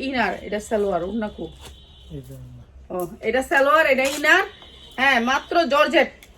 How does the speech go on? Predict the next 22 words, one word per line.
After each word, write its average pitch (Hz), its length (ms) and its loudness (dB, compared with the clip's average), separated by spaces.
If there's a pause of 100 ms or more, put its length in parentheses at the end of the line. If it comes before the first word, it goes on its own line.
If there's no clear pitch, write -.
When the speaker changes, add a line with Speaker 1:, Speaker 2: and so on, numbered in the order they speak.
(200)
Speaker 1:
অনেক 370 160 2 (120)
সুন্দর 370 240 0 (100)
জর্জেট, 302 300 4 (160)
সফট 311 340 0
জর্জেট, 262 360 4 (260)
ঠিক 254 180 -4
আছে? 320 160 2 (560)
সালোয়ার, 320 440 6 (180)
ইনার, 339 300 6 (420)
মাত্র 320 240 2 (180)
চারশো 349 340 2 (120)
পঞ্চাশ 320 320 2 (100)
টাকায়, 233 300 0 (180)
মাত্র 277 320 -4 (260)
চারশো 320 420 0 (140)
পঞ্চাশ 294 320 -2 (100)
টাকা, 294 180 -2 (180)
অনেক 330 240 0
সুন্দর 285 280 -2
ড্রেস, 208 180 0 (580)
মাত্র 302 260 2 (240)
চারশো 320 380 2